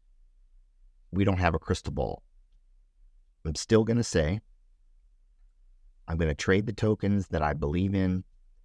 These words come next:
When I say trade, that's not really what I mean. Buy and hold, maybe stake some of these tokens and see how this develops over the le-, next few months. Leading into twenty twenty-four, I,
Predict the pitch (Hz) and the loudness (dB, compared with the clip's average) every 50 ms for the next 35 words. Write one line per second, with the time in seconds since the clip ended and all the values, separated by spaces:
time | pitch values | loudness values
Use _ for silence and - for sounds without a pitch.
0 | _ - - 90 90 87 - - 85 80 - - 85 76 73 69 71 73 - - | _ -10 -4 -4 -2 -2 0 -2 -2 -2 0 0 0 0 0 0 -2 -6 -6 -6
1 | 76 73 73 73 73 73 67 60 57 60 58 - - _ - - - - 85 80 | -8 -6 -4 -6 -4 -4 -4 -6 -6 -6 -8 -8 -12 _ -20 -20 -4 -2 0 0
2 | 80 82 87 90 92 101 101 - _ _ _ - 82 78 - - 113 107 90 80 | 2 0 0 0 0 -2 -4 -8 _ _ _ -8 -8 -8 -4 -2 0 0 2 0
3 | 76 78 80 - - _ - - - _ _ _ - - 71 76 78 80 90 85 | 0 -2 -4 -6 -8 _ -20 -20 -20 _ _ _ -10 -4 0 0 2 2 0 -2
4 | - - - 107 98 87 - - - 101 92 85 78 80 80 78 - - - 82 | -2 0 2 2 2 2 0 -2 0 2 2 2 2 0 -2 -4 -4 -2 0 0
5 | 80 78 - 78 76 76 78 - - - _ _ _ _ _ _ _ _ _ _ | 0 0 0 -2 -2 -2 -4 -6 -10 -18 _ _ _ _ _ _ _ _ _ _
6 | - - 131 156 - - - - - 131 143 131 123 113 117 104 98 101 92 - | -16 -8 -8 -8 -6 -6 -8 -4 0 2 2 2 2 2 2 2 2 0 -2 0
7 | - 90 82 87 90 85 80 76 - - - - 78 73 78 78 82 76 73 76 | -2 -2 2 4 4 4 4 0 -2 -4 -4 -4 -2 0 0 0 2 2 2 0
8 | 76 76 - - - 80 80 78 - - - _ _ _ - 78 76 73 73 76 | 0 -2 -4 -4 -2 -2 0 -2 -2 -8 -16 _ _ _ -2 -2 0 0 0 0
9 | 71 64 - - - - - _ _ _ - _ - _ _ - - - 113 123 | 0 0 -4 -8 -12 -18 -18 _ _ _ -20 _ -20 _ _ -16 -6 0 2 4
10 | 139 135 135 120 113 110 107 101 90 - - 101 98 95 92 - - - 98 87 | 4 6 6 6 6 6 4 4 2 0 0 2 4 4 4 2 0 0 2 2
11 | 85 80 - - 101 98 82 80 80 78 76 - - _ _ _ _ _ _ - | 2 0 -2 -4 -4 -2 2 4 4 4 2 0 -4 _ _ _ _ _ _ -20
12 | _ _ _ _ _ _ _ _ _ _ - _ _ - - _ _ - - - | _ _ _ _ _ _ _ _ _ _ -20 _ _ -20 -20 _ _ -20 -20 -20
13 | - - - _ _ _ _ - - - _ _ _ - - _ - - 90 95 | -20 -20 -20 _ _ _ _ -20 -20 -20 _ _ _ -20 -20 _ -6 0 0 0